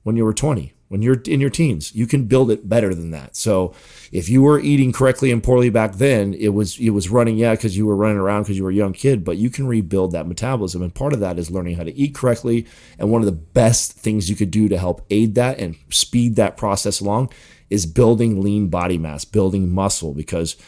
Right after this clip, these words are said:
if you put five to six pounds of muscle on, so let's say a month goes by and you're with this smart trainer and you wanted to lose thirty pounds,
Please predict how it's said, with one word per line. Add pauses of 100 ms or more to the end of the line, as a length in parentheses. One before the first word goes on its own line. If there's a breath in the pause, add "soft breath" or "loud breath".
(280 soft breath)
if
you
put
five
to
six
pounds
of
muscle
on, (260 soft breath)
so
let's
say
a
month
goes
by
and
you're
with
this
smart
trainer
and
you
wanted
to
lose
thirty
pounds,